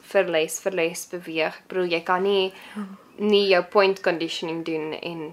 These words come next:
Speaker 1: op points gaan
Speaker 2: Op points gaan nie, ja.
Speaker 1: So daar's
Speaker 2: <laughs>
Speaker 1: baie stappe, jy moet een ding klaar kry voor jy beweeg na die volgende ding.
Speaker 2: Ja.
Speaker 1: So dit help ook baie met, soos wat jy gesê het,
Speaker 2: Mm.
Speaker 1: dit help jou fokus om een ding klaar te kry
Speaker 2: Mm.
Speaker 1: en dan te kan beweeg na die volgende. So dit help
Speaker 2: Ja.
Speaker 1: baie met selfdissipline.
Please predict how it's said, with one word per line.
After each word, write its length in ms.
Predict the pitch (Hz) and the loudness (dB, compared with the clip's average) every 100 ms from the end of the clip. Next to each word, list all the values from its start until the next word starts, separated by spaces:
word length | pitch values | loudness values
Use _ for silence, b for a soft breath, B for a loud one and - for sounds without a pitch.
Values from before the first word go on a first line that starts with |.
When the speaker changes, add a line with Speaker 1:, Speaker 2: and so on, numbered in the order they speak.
| - - | -14 -6
Speaker 1:
op 80 | - - | -6 0
points 380 | 185 - - - | 2 2 -2 -6
gaan 180 | - - | 0 2
Speaker 2:
Op 80 | 202 - | 2 0
points 240 | 208 196 | -2 0
gaan 160 | - - | -2 -2
nie, 160 | 185 185 | -2 -2
ja. 100 | 185 | 2
Speaker 1:
So 160 | 214 | 4
daar's 320 | 208 294 302 294 | 6 8 8 8
Speaker 2:
<laughs> 0 | |
Speaker 1:
baie 260 | 202 214 220 | 8 8 4
stappe, 360 | - 190 - | 2 2 4
jy 60 | 190 | 4
moet 140 | 190 - | 2 0
een 280 | 220 196 185 | 2 4 4
ding 180 | 175 180 | -2 -4
klaar 220 | 165 170 | -4 -4
kry 160 | 175 165 | -6 -8
voor 200 | - 165 | -4 -4
jy 60 | 165 | -4
beweeg 400 | 156 156 170 - | -6 -4 -4 -4
na 120 | 190 | -8
die 80 | 180 | -8
volgende 440 | - 180 180 185 190 | -4 -2 -2 -8 -8
ding. 200 | 175 - - B | -8 -8 -12 B
Speaker 2:
Ja. 140 | 196 208 | -8 -4
Speaker 1:
So 140 | 214 | 2
dit 160 | 196 185 | 4 2
help 380 | 175 175 180 - | 2 0 0 -4
ook 160 | 185 | -4
baie 240 | 208 190 180 | 2 2 2
met, 260 | 190 180 - _ | 0 -4 -6 _
soos 220 | - 190 | -8 -2
wat 160 | 180 175 | 0 0
jy 80 | 170 | -2
gesê 300 | - - 202 175 | -4 0 2 2
het, 120 | 165 - | -2 -6
Speaker 2:
Mm. 260 | 180 170 170 | -6 -4 0
Speaker 1:
dit 140 | 185 | 2
help 220 | 165 165 | 4 4
jou 100 | 190 | 4
fokus 400 | 196 202 185 190 175 | 4 4 2 0 -2
om 140 | 170 - - | -2 -4 0
een 280 | 269 285 | 4 6
ding 180 | 226 196 | 8 6
klaar 300 | 190 175 165 | 4 2 0
te 80 | - | 0
kry 420 | - 170 160 151 - B B | -2 0 0 -2 -6 B B
Speaker 2:
Mm. 100 | 202 | -4
Speaker 1:
en 160 | 190 | 2
dan 240 | 175 165 170 | 4 4 4
te 100 | 180 | -2
kan 260 | - 180 170 | 2 2 2
beweeg 560 | 170 160 147 90 - - | -2 -6 -6 -8 -8 -8
na 100 | 180 | -8
die 100 | 175 | -6
volgende. 520 | - - - - - | -4 -4 -6 -12 -12
So 160 | - 190 | -4 -2
dit 100 | 185 | 0
help 200 | 165 - | -2 0
Speaker 2:
Ja. 60 | 156 | -2
Speaker 1:
baie 100 | 151 | -2
met 240 | 175 - | -6 -4
selfdissipline. 960 | 190 160 - - - - - 180 - | -2 -2 -6 -12 -12 -12 -10 -8 -10